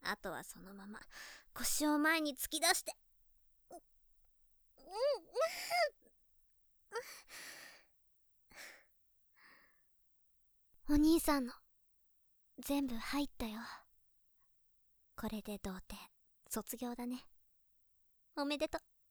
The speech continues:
う、お兄さん。お礼なんていいってば。私もお兄さんの初めてになれて嬉しいし。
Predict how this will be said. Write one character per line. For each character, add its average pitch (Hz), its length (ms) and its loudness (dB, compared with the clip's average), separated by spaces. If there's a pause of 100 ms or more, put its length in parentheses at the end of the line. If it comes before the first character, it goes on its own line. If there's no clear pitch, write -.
う、 247 60 0
お - 20 0
兄 233 200 -2
さ - 120 -10
ん。 220 80 -12 (3000)
お 202 140 -4
礼 233 160 0
な 339 160 0
ん 339 40 -4
て 214 120 0
い 262 180 0
い - 20 2
っ - 40 -10
て 233 160 -4
ば。 196 100 -12 (760)
私 220 260 0
も 233 140 2
お 233 40 2
兄 254 220 2
さ 247 140 -4
ん 220 40 -6
の 190 60 -6
初 196 260 -6
め 233 140 -6
て 202 80 -10
に 185 120 -12
な 190 140 -12
れ 208 80 -14
て - 140 -16 (100)
嬉 214 160 -12
し 247 120 -12
い 247 40 -14
し。 - 180 -14